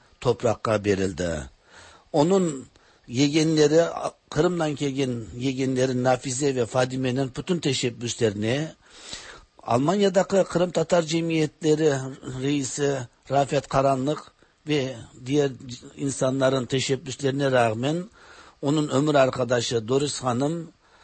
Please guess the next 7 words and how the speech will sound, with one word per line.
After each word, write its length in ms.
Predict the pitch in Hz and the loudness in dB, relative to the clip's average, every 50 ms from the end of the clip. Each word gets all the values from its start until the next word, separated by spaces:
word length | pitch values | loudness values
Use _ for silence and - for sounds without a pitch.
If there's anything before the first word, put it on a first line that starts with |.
| _ _ _ _ | _ _ _ _
Асан 340 | - 123 123 - 156 147 143 | -4 -4 -2 0 0 0 0
Салминең 640 | - - 147 139 135 135 135 135 147 165 185 180 147 117 | 2 2 2 2 2 0 -2 -2 -2 -2 -2 -4 -4 -4
мөселман 480 | 123 131 - - 147 143 160 175 175 160 | -6 -6 -6 -4 -2 0 0 0 2 2
гадәтләренә 640 | 131 127 127 131 123 - - 120 120 127 123 117 110 | 2 2 2 0 -2 -2 -2 -2 -2 0 -2 -2 -2
күрә 320 | - - 123 117 120 113 104 101 98 - - - _ _ - | -2 0 0 2 2 2 2 0 -2 -4 -10 -18 _ _ -8
топракка 520 | - 123 117 - 139 123 110 - 143 123 110 | -6 -6 -4 -2 -2 -2 -2 0 -2 0 2
бирелмәсенә 680 | 120 123 117 117 117 120 113 110 104 - 110 113 117 | 2 2 0 0 -2 -2 -2 -2 -2 -4 -4 -2 -2